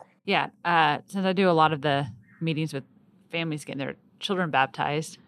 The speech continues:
um, or people, we had someone message on Facebook recently and just talking to people like, "Hey, we wanna be a place where you don't have to get in their car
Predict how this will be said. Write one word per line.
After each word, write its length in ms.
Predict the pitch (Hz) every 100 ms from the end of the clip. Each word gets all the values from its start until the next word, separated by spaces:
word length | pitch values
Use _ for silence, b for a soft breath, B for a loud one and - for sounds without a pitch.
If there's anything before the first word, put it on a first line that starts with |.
| -
um, 240 | 151 135 -
or 400 | 226 214 170 160
people, 560 | 160 190 160 156 147 143 b b b b
we 100 | 160
had 120 | 156
someone 360 | 156 139 135 127 _ _ _ -
message 340 | 147 135 -
on 160 | 143 135
Facebook 600 | 185 175 - - 139 - B B B 127
recently 640 | 156 - 78 143 - - -
and 360 | 151 143 - - _ _
just 160 | - 220
talking 220 | 208 175
to 40 |
people 200 | 160 135
like, 180 | 139 135
"Hey, 220 | 175 185
we 100 | 175
wanna 160 | 190 233
be 80 | 226
a 60 | 190
place 300 | 170 165 170
where 80 |
you 80 | 156
don't 160 | 165 180
have 180 | 170 165
to 80 |
get 160 | 143 156
in 60 | 147
their 100 | 139
car 560 | - 143 143 170 180